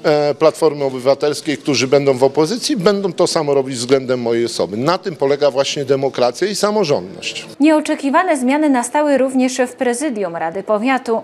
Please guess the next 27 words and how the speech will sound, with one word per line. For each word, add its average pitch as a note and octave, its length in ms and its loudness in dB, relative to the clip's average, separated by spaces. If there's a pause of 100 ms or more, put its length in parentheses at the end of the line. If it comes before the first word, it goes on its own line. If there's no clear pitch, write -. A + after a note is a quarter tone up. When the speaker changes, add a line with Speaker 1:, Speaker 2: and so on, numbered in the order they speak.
Speaker 2:
Grzegorz G#3 640 -4
Walczak, B3 560 -4
który A3+ 300 -4
przewodniczył A3+ 680 -4
Radzie A3 420 -2
zaledwie A#3 640 -4
dwa G3+ 200 -4
tygodnie, A3+ 520 -2 (280)
został A#3 480 -2
odwołany, D4 680 2 (140)
a G4 140 0
jego G#3 280 -2
stanowisko G3 680 -4
objął F#3+ 360 -2
Marek B3 320 -2
Ternacki. F3+ 600 -8 (800)
W A#3+ 120 4
dniu C4 260 4
dzisiejszym C4+ 720 0
Klub D4 340 0
Radnych A3 380 -2
Powiatu G3+ 380 -2
Wałbrzyskiego A3 640 0
Platformy B3+ 560 0
Obywatelskiej B3 800 0
wydał B3 360 4
oświadczenie. B3+ 800 0